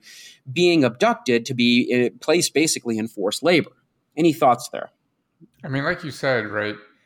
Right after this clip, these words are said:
Speaker 2: it's this interesting dynamic, this settler colonialism, where the state's official position is that the Aboriginals in this case, right, the indigenous population is protected under law,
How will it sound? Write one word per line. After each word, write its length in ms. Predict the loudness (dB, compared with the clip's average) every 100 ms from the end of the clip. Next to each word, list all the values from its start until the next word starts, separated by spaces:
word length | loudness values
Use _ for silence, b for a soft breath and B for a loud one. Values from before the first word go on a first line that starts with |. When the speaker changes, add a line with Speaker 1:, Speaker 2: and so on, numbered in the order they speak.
| _ _ _ _ _ _ _
Speaker 2:
it's 200 | -10 -8
this 140 | -8
interesting 440 | -8 -10 -12 -10 -4
dynamic, 580 | -4 -4 -4 -6 -8
this 160 | -10 -10
settler 400 | -4 -4 -4 -8
colonialism, 800 | -8 -10 -8 -8 -8 -10 -12 -6
where 560 | -4 -4 -4 -8 -14 -20 _ _
the 120 | -10 -8
state's 540 | -8 -4 -4 -4 -6
official 1000 | -8 -6 -8 -6 -4 -2 -4 -4 -8 -8
position 720 | -8 -6 -4 -4 -4 -6 -6 -6
is 400 | -6 -4 -6 -2
that 460 | 0 2 0 -2 -10 -20
the 320 | -12 -8 -6
Aboriginals 880 | -2 0 -2 -2 -4 -4 -6 -8 -8
in 140 | -10 -10
this 160 | -12
case, 360 | -10 -8 -8 -8
right, 180 | -8 -6
the 120 | -8
indigenous 460 | -6 -6 -6 -8 -4
population 640 | -4 -4 -4 -4 -6 -10
is 140 | -12
protected 440 | -10 -4 -4 -2 -4
under 240 | -4 -4
law, 400 | -4 -2 0 -2